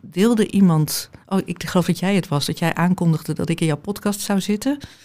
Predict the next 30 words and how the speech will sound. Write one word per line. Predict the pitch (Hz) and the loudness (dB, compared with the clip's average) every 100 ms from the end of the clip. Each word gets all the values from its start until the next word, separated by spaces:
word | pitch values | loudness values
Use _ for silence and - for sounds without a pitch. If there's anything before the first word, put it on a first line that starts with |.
| - - - _ _ _ | -20 -20 -20 _ _ _
En | - 180 | 0 2
zij | 202 | 4
reageerde | 214 190 147 - 233 208 | 4 0 0 0 0 0
daaronder | - 196 175 | 0 2 2
met | 151 | 2
heel | 170 233 | 2 2
veel | 226 165 | 2 0
hartjes. | 160 202 262 294 - - - - - - - | -2 -4 -6 -8 -8 -10 -16 -20 -18 -20 -6
En | 190 | -2
ze | 190 | -2
zei, | 202 - - | -2 -6 -2
"Oh, | 247 269 247 - | 6 8 8 4
ik | 226 | 0
vind | 240 220 | 6 6
dit | 202 | 4
zo'n | 220 220 | 2 6
mooi | 214 170 | 6 4
boekje. | 151 202 - 233 294 - - _ _ _ - - - 220 | 2 0 0 0 -2 -6 -20 _ _ _ -20 -20 -20 -6
Want, | 190 214 233 - - _ _ | 4 8 8 6 -6 _ _
eh, | - 202 208 220 | 0 4 6 10
en | 226 | 8
ik | |
heb | 220 220 | 8 2
dit | 226 214 | 4 6
aan | |
heel | 202 247 269 | 8 8 6
veel | 254 | 4
vriendinnen | - 240 226 226 | 6 8 10 8
cadeau | 226 202 220 226 | 6 6 10 8
gegeven. | 220 160 151 135 131 139 | 8 0 2 0 0 -6